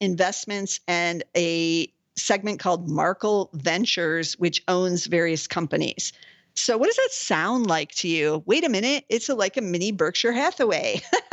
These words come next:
So their insurance side doing very well. Buffett loves insurance.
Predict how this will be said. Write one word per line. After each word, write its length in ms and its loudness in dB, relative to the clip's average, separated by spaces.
So 840 2
their 180 -4
insurance 420 -2
side 540 2
doing 320 -2
very 300 2
well. 580 0
Buffett 320 2
loves 300 2
insurance. 640 -4